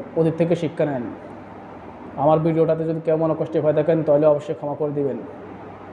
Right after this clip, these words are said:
আমি তাদের বিরুদ্ধে বলি যারা অন্যায়, দুর্নীতি, চাঁদাবাজি করে তাদের বিরুদ্ধে বলি। যদি আপনি তাদের মধ্যে হয়ে থাকেন তাহলে অবশ্যই আপনার গায়ে জ্বলবে। আর যদি আপনি ভালো হন তাহলে আপনার গায়ে লাগবে না। আপনি যদি চাঁদাবাজির লোক, লোক হন তাহলে আপনার অবশ্যই গায়ে লাগবে।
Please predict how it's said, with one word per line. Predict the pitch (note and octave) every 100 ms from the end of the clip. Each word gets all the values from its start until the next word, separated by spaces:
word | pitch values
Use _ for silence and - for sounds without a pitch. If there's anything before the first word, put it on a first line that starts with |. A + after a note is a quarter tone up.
| - - - -
আমি | E3
তাদের | E3+ D#3+ F#3
বিরুদ্ধে | G3 F#3+ E3+ F#3+
বলি | F3+ D3+
যারা | D3+ E3 F#3
অন্যায়, | E3+ F3 E3+ D#3+ D3+
দুর্নীতি, | E3+ F3 E3 E3 D3+ B2+ - -
চাঁদাবাজি | - E3 E3 E3 D#3+
করে | E3 D#3
তাদের | D#3 D3+ E3
বিরুদ্ধে | E3 D#3 D#3+
বলি। | D#3+ D3+ A#2+ - - - - - - - - - D#3+
যদি | E3 F3+
আপনি | E3+ E3+ F3
তাদের | E3+ E3 F3+
মধ্যে | F#3 E3+
হয়ে | E3+ E3+
থাকেন | E3+ E3
তাহলে | D#3 E3+
অবশ্যই | D#3+ E3+
আপনার | D#3 D#3+
গায়ে | D#3 D3
জ্বলবে। | C#3 B2+ A#2 G#2+ - - -
আর | D3
যদি | D3+ D#3
আপনি | C#3+ E3
ভালো | C#3+ D3 D#3+
হন | E3+ E3
তাহলে | D#3 D3+
আপনার | D#3 D#3
গায়ে | D3+ D3
লাগবে | C3 A#2+ B2
না। | A2 - - - -
আপনি | C#3 E3
যদি | E3
চাঁদাবাজির | D#3+ E3 D#3+ D#3+ D#3
লোক, | D#3+ D3+ D#3+ -
লোক | D#3 D#3+ E3
হন | F3+
তাহলে | E3+ D3+
আপনার | D#3 D#3+
অবশ্যই | C#3+ D#3
গায়ে | D3+ C#3+
লাগবে। | B2 A2+